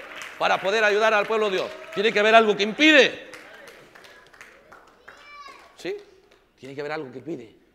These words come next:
Por eso, cuando miramos la Biblia, empieza a mostrar estas cosas. "Ellos buscarán la muerte y no la hallarán". Observe la clase de cosas que toman lugar, dice el versículo siete.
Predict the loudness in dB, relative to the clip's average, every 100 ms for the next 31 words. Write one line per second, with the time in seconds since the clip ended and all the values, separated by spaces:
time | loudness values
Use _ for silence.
0 | _ _ _ _ _ _ _ _ _ _
1 | -14 -8 -8 -8 -16 _ _ -16 -10 -8
2 | -8 -6 -4 -4 -6 -10 -16 _ _ -12
3 | -10 -8 -8 -8 -8 -8 -10 -10 -10 -8
4 | -6 -6 -6 -6 -6 -4 -6 -8 -14 -20
5 | _ _ _ _ _ _ -14 -12 -10 -12
6 | -14 -18 -20 _ _ _ _ _ _ _
7 | _ _ _ _ _ _ _ -16 -10 -10
8 | -10 -14 -10 -10 -10 -10 -10 -12 -12 -10
9 | -8 -8 -10 -12 -12 -12 -14 -14 -18